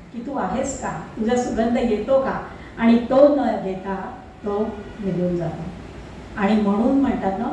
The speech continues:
की "स्वामी तिन्ही जगाचा, आई विना भिकारी." ती कविता मला अजून आठवते की शेवटी ते, तो मुलगा म्हणतो की "आई तू रागवायला तरी परत ये, मी कधी हट्ट करणार नाही तुझ्याजवळ,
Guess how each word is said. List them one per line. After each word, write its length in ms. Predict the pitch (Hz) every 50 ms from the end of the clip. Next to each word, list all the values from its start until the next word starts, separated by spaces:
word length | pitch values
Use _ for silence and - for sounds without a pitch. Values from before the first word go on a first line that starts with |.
| - - - - - -
की 260 | 233 233 233 233 233
"स्वामी 340 | - - - - 220 254 285
तिन्ही 440 | 302 320 - 285 269 254 247 262 254
जगाचा, 760 | 233 220 202 196 196 196 196 190 190 190 190 185 185 - - - - - - - - - - - - - - - - - - - - - 196
आई 180 | 190 190 190 196
विना 240 | 190 180 175 175 -
भिकारी." 380 | 170 170 170 156 175 175 180 175 - - - - - -
ती 80 | - -
कविता 280 | - - - - -
मला 260 | 143 - - - - 240
अजून 260 | - - 262 285 294
आठवते 360 | 285 285 269 269 269 - 269
की 180 | - 277 262 262
शेवटी 360 | 240 226 214 214 - 285 294
ते, 460 | 294 285 294 320 - - - - - - -
तो 80 | 269 262
मुलगा 280 | 269 269 240 233 269 277
म्हणतो 680 | 269 269 226 208 - 277 285 285 - - - - - - - -
की 60 | -
"आई 260 | - - 226 254 294
तू 180 | - 349 339 339
रागवायला 480 | 302 254 214 196 202 240 294 311 359 427 427
तरी 140 | 427 415 415
परत 400 | 415 370 349 - - - 285 277
ये, 340 | 277 226 190 170 - - - - - - - - - - - - - -
मी 80 | 269
कधी 220 | 285 285 294 294 339
हट्ट 380 | 311 269 - 247 240 - 330
करणार 440 | 320 - 339 349 339 339 339 339 330
नाही 200 | 320 320 320 302
तुझ्याजवळ, 460 | 285 277 247 226 202 202 190 185 175